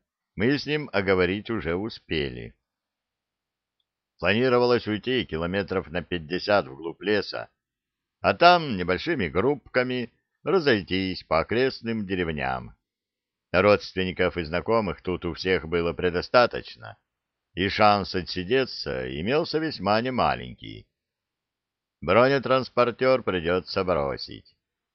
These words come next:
Сквозь лес пройти он не мог, и да и топлива в нем оставалось не так уж и много. Ну, разумеется, мы сняли с него оба пулемета —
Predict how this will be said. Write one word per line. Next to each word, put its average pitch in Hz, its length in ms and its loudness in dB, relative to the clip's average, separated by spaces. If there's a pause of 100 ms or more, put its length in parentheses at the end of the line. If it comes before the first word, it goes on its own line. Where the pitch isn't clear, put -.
(340)
Сквозь 113 380 4
лес 147 520 2
пройти 98 380 0
он 123 200 4
не 117 100 0
мог, 127 360 2
и 80 80 -2
да 82 200 0
и 85 80 0
топлива 80 480 -2
в 78 80 -4
нем 82 200 -4
оставалось 85 540 0
не 87 60 -8
так 92 260 0
уж 98 140 -8
и 120 40 -10
много. 135 500 -2 (760)
Ну, 73 240 -4
разумеется, 85 600 -2
мы 76 140 -6
сняли 113 400 2
с - 100 -14
него 73 320 -2
оба 78 180 -2
пулемета — 110 760 0